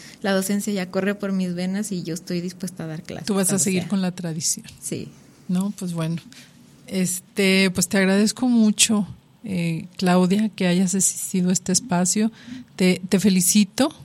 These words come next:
Speaker 2: por, eh, eh, por ser la primera mujer en este deporte, te felicito por ser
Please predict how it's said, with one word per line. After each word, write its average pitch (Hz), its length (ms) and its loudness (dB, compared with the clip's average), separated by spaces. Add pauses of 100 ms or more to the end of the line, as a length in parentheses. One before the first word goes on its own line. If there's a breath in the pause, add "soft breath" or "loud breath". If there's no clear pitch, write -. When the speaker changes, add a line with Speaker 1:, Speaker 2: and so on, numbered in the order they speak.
(200)
Speaker 2:
por, 185 180 2
eh, 185 120 2
eh, 180 720 4
por 175 140 0
ser 180 140 0
la 202 120 2
primera 185 360 0
mujer 190 440 0 (280 soft breath)
en 175 160 0
este 180 220 2
deporte, 180 560 2
te 202 140 -6
felicito 175 580 -4
por 180 280 0
ser 170 300 0